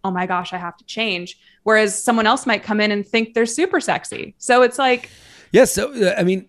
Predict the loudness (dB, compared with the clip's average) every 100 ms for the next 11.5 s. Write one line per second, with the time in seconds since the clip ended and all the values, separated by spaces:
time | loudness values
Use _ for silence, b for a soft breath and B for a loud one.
0 | -2 0 0 -2 0 2 4 2 2 2
1 | 2 2 -4 -6 -4 -4 -4 -6 -4 -2
2 | 0 2 2 0 0 2 2 4 2 2
3 | 0 2 2 2 0 0 -2 -6 -2 0
4 | 0 0 -2 -6 b b b b _ _
5 | -2 -2 0 0 0 -4 -2 2 2 2
6 | -2 -2 -4 -2 0 0 -2 -2 -4 -2
7 | -4 -4 -6 -2 0 0 -2 -2 0 2
8 | 0 -2 -6 -6 b b b b -6 -4
9 | 0 0 2 0 2 4 4 4 4 2
10 | 2 2 4 4 4 4 4 2 2 4
11 | 6 6 6 6 4